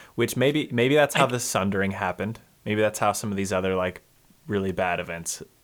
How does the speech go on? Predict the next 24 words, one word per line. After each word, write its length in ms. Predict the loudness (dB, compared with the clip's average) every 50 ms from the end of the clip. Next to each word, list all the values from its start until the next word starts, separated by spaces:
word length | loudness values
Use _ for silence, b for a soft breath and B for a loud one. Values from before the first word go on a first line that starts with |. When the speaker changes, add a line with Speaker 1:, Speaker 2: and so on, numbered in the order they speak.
| _ _
Speaker 1:
have 200 | -8 -6 -4 0
happened, 440 | 2 2 2 2 0 -6 -14 -18 -20 -20 _ _
right? 180 | -6 -6 -4 -4
'Cause 120 | -4 -6
Speaker 2:
Right. 80 | -6 -6
Speaker 1:
it's 160 | -8 -8 -6
not, 220 | -4 -4 -4 -2 -4
it's 140 | -6 -6 -6
fairly 380 | -2 0 2 2 2 2 -2
common 500 | -2 0 0 0 0 -2 -4 -10 -12 -14 -14 _ _ -6
that 180 | -4 -4 -4 -4
this, 280 | -2 -2 0 0 -2 _ -4
this 220 | -2 0 0 0 0
kind 240 | 0 0 -2 -4 -4
of 80 | -6
thing 220 | -8 -6 -6 -4 -2
happens. 640 | -2 -2 -4 -4 -10 -14 -16 -14 -12 -12 -12 -12 -14 -20 _ _ -20 -20 -20 -20 -20 -20 -20 -20 _ _ _ _ _ _ B B -10 B -6 B 0
Speaker 2:
It, 180 | 0 0 0 -4 -4 0
it 240 | 0 2 2 2 4
does 280 | 4 6 6 4 4 0
seem 280 | -2 0 0 0 0
like 400 | 0 0 2 2 0 0 -2 -6 B B B B B -6
you 220 | -2 2 4 4
need 640 | 6 6 4 4 4 2 2 0 -2 -4 -6 -12